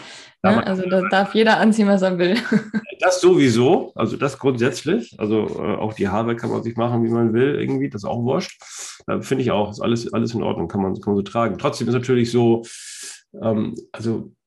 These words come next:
Speaker 1: man sieht trotzdem relativ wenig pinke Männer, auch wenn, wenn Männer <laughs> mittlerweile anziehen, was sie wollen,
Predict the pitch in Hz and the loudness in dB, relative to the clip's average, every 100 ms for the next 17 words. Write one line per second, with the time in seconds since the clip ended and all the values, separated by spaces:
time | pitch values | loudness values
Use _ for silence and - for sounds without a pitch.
0 | _ _ _ 107 101 120 - 131 - 120 | _ _ _ -2 0 0 -2 -2 -2 0
1 | 131 131 131 104 110 127 127 - 135 123 | 2 2 -2 -2 0 2 0 0 0 2
2 | 127 120 110 87 78 107 98 107 101 101 | 2 4 2 0 -2 -6 -2 0 0 0
3 | 104 107 113 101 101 107 110 117 123 - | 2 2 4 2 2 0 0 0 0 0
4 | - - - 95 101 104 98 101 101 98 | -2 -2 0 0 0 0 0 2 0 -2